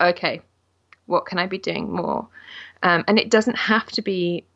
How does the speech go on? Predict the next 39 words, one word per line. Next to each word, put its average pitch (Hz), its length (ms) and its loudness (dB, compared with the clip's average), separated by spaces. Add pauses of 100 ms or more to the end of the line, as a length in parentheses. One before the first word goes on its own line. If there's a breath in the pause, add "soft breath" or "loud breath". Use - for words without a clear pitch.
(360)
flag 190 420 0
waving 175 440 -2
and 190 180 -6
beating 190 240 -4
the 170 80 -6
drum. 175 320 2
Like, 175 160 -4
hell 226 300 2
yeah, 165 120 -2
sometimes 202 400 -4
I'll 175 120 0
wave 170 220 2
a 180 40 -8
flag - 280 2
and 185 80 0
I'll 208 100 6
beat 190 220 4
a 180 40 4
drum 180 240 0
because - 180 -8
that's 175 200 2
what - 80 -10
it - 100 -8
takes. - 440 -4
But, - 280 0 (460 loud breath)
um, 185 460 -2 (440)
it 202 140 0
can 196 200 0
be 196 80 -4
looking 196 300 -4
around 196 180 0
of - 80 -10
like, 190 220 -2
"Oh, 214 240 6
the 202 80 0
last 214 560 -2
time 190 240 0
I 170 60 -2
shared 170 440 0